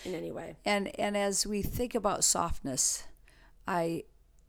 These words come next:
Speaker 2: and you go back to some of those initial words of being a nurturer, a life
Speaker 1: Mm-hmm.
Speaker 2: giver, um, we can see softness as an, an attribute of a woman of God, because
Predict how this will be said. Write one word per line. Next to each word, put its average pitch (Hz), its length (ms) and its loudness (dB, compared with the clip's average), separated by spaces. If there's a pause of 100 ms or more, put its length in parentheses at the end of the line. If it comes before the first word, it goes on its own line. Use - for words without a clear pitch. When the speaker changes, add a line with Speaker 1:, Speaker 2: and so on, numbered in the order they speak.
(760)
Speaker 2:
and 175 180 0
you 170 100 0
go 165 160 4
back 170 240 2
to 165 80 -2
some 175 180 4
of 160 80 -2
those 156 220 0
initial 165 400 -2
words 151 340 -2
of 143 120 -6
being 151 200 -2
a 139 60 -2
nurturer, 139 640 -2
a 131 40 -2
life 139 340 0
Speaker 1:
Mm-hmm. 208 100 -6
Speaker 2:
giver, 240 400 -2 (460)
um, 151 300 -2 (480)
we 175 460 -2
can 165 260 -4
see 220 380 6
softness 196 760 2
as 147 280 -2
an, 143 200 -4 (280)
an 165 200 -4
attribute 160 640 -2
of 151 240 -8
a 147 240 -4 (300)
woman 180 320 2
of 139 160 -2
God, 160 420 0 (120)
because 175 640 2